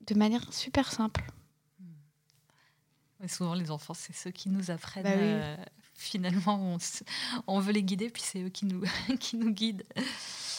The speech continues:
Speaker 2: À quel moment votre, euh, votre deuil a pris fin ?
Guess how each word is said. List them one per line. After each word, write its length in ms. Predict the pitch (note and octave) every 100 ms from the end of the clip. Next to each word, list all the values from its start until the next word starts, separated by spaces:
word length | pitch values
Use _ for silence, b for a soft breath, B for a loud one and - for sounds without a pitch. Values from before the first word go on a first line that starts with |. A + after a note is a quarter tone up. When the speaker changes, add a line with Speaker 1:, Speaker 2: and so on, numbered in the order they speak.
| B - -
Speaker 2:
À 80 | A#3
quel 220 | D#4 E4+
moment 240 | C4+ A#3 B3
votre, 360 | A3+ G#3+ -
euh, 280 | G3+ F#3 F3+
votre 300 | F3+ F#3+ -
deuil 320 | F#3+ G3+ A3
a 80 | F#3
pris 240 | - - -
fin ? 260 | - F#3+